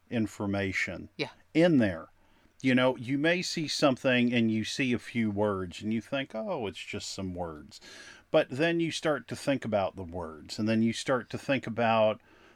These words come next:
Speaker 1: the feelings, and then you start to feel the feelings, then you start to see these images, and then you start to think about,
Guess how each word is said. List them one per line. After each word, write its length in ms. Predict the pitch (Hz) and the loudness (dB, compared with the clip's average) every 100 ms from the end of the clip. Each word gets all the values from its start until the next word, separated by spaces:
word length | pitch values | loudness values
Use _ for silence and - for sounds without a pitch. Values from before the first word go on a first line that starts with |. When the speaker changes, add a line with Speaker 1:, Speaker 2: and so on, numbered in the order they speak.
| _ | _
Speaker 1:
the 80 | 123 | -6
feelings, 720 | - - 151 104 85 - - | -6 -4 -2 -2 -4 -8 -6
and 120 | 120 | 0
then 120 | 120 147 | 4 4
you 80 | 151 | 4
start 300 | - 147 139 | 2 2 2
to 80 | 117 | -8
feel 380 | - 190 175 135 | -6 0 2 2
the 120 | 107 | 0
feelings, 600 | - 110 92 87 90 - | -2 -2 -2 -6 -10 -4
then 120 | 120 | 0
you 100 | 117 | 0
start 380 | - 156 135 117 | 0 2 2 2
to 280 | 127 117 113 - - - | -2 0 -2 -10 -20 -12
see 420 | - - 151 156 | -6 -2 0 2
these 320 | 143 143 110 | 0 0 2
images, 600 | 139 151 104 85 - 82 | 6 6 4 -2 -10 -8
and 140 | 117 113 | -2 2
then 160 | 123 | 4
you 80 | 120 | 2
start 300 | - 139 139 | 2 2 2
to 80 | - | 0
think 240 | 143 131 | -2 -2
about, 440 | 120 135 127 120 | -2 2 4 2